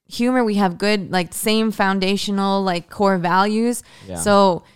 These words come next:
Speaker 1: as long as we have that together, then the other stuff is just exciting. We can keep learning from each other from opposite sides of the world.
Speaker 2: Yeah.
Speaker 1: You know? And it's like, instead of focusing, again, instead of focusing on how different we are, we could instead focus on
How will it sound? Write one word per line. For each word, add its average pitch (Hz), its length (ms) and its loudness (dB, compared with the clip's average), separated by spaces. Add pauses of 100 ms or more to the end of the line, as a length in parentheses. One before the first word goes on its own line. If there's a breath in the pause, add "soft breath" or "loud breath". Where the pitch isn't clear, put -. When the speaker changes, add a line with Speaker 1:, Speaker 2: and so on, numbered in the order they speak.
(160 soft breath)
Speaker 1:
as 190 220 -2
long 254 180 2
as 254 100 -2
we 233 80 0
have 190 240 0
that 233 260 -2
together, 185 400 0
then 202 180 0
the 190 80 0
other 226 300 2
stuff 190 280 -4
is 190 100 -6
just 196 180 -4
exciting. 214 380 -2
We 202 80 0
can 190 100 -2
keep 190 220 -6
learning 208 380 0
from 190 220 -4
each 185 160 -4
other 180 160 -4
from 180 180 -8
opposite 175 340 -4
sides 170 280 -8
of 165 40 -12
the 170 80 -6
world. 208 320 0 (440)
Speaker 2:
Yeah. 87 260 -14 (280)
Speaker 1:
You 196 140 0
know? 196 240 0 (320 loud breath)
And 196 220 -4
it's 180 240 -6
like, 190 360 -2 (420)
instead 208 280 0
of 226 100 0
focusing, 214 540 0
again, 208 340 0
instead 185 240 -2
of 202 60 -4
focusing 202 340 -4
on 180 120 -2
how 196 240 2
different 202 600 -4
we 185 160 -2
are, 175 520 -2 (680)
we 202 120 -6
could 208 120 0
instead 202 460 -2
focus 196 380 -6
on 180 320 -2